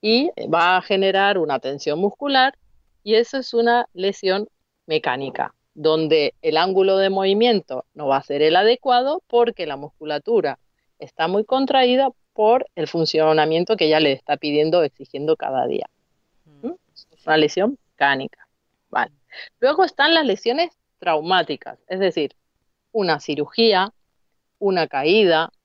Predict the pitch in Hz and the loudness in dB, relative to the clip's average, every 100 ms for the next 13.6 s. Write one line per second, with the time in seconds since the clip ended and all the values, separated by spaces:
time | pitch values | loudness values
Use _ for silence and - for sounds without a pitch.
0 | _ _ 220 202 175 190 214 - 170 175 | _ _ -6 -4 0 0 0 -2 -4 -4
1 | - _ _ _ - 208 233 233 233 226 | -8 _ _ _ -12 -8 -4 0 0 2
2 | 247 - 160 151 170 160 139 - 143 - | 0 0 -4 -2 -2 -2 -4 -10 -10 -8
3 | 151 139 - 220 233 175 139 - _ _ | -8 -6 0 2 4 4 0 -6 _ _
4 | _ _ 160 147 143 - 202 226 220 233 | _ _ 0 2 0 -2 -4 2 2 2
5 | - 165 170 165 190 190 214 220 - 180 | 0 -2 -2 -2 0 2 2 0 -4 -6
6 | 170 156 139 131 - - 302 - _ _ | -4 -6 -6 -8 -8 -4 -4 -6 _ _
7 | _ _ _ _ _ _ _ - - _ | _ _ _ _ _ _ _ -20 -20 _
8 | _ _ - 165 151 147 143 143 143 139 | _ _ -2 2 2 2 -2 -2 -2 -4
9 | - - _ _ _ _ _ _ - 147 | -6 -10 _ _ _ _ _ _ -4 0
10 | 139 156 160 156 156 151 147 143 151 151 | 2 2 4 4 4 4 2 0 0 0
11 | 160 165 185 170 - 123 135 151 147 143 | -2 0 -2 -4 -6 -6 -4 -2 0 0
12 | - 160 160 135 139 127 127 131 123 - | -4 -4 -4 -2 -2 -2 -4 -4 -6 -10
13 | - 131 127 - - - | -4 0 0 0 -6 -8